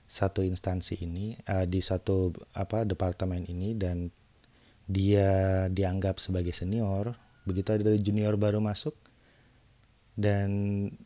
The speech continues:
bertanya hal yang sama, dia akan menganggap, eh, dia akan menjawab juga dengan hal yang sama. "Pokoknya lu turutin aja apa kata gua," gitu. Nah, itu sering, apa, eh, seringkali justru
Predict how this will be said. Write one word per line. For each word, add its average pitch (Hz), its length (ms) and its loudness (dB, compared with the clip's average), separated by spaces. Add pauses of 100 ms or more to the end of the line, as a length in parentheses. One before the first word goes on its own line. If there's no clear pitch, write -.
(420)
bertanya 104 400 0
hal 101 240 2
yang 98 120 -2
sama, 104 400 -4
dia 117 200 -4
akan 117 160 -6
menganggap, 104 360 -4 (200)
eh, 98 120 -2
dia 120 120 2
akan 143 240 -4
menjawab 107 240 0
juga 117 240 0
dengan 104 280 -4
hal 101 160 -4
yang 98 120 -6
sama. 107 400 -6 (800)
"Pokoknya 120 320 -4
lu 139 120 -2
turutin 98 440 -2
aja 104 400 -6
apa 87 160 -8
kata 85 240 -8
gua," 80 400 -10
gitu. 80 220 -18 (960)
Nah, 80 320 -6 (720)
itu 139 320 2 (240)
sering, 101 400 -2 (640)
apa, 113 320 -4 (1200)
eh, 92 640 -2
seringkali 101 880 0
justru 110 640 2